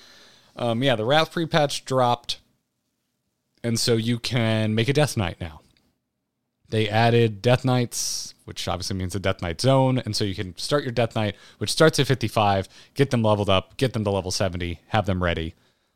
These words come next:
for the beginning of, of Wrath of Lich King Classic when it drops proper, so you can, you know, just go straight to Northrend.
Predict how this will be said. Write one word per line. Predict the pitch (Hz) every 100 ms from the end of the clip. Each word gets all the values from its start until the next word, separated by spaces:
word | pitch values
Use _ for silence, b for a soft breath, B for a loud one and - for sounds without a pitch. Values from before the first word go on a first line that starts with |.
| _
for | - 104
the | 87
beginning | 95 104 92 85
of, | 82 78 -
of | 95 87
Wrath | 85 87
of |
Lich | 87 -
King | 90
Classic | 85 82 - 92
when | 85
it | 78
drops | - 82 -
proper, | - 98 80 -
so | -
you | 82
can, | 82
you | 78
know, | 80
just | - -
go | 90
straight | - 82 90
to |
Northrend. | 87 85 - 92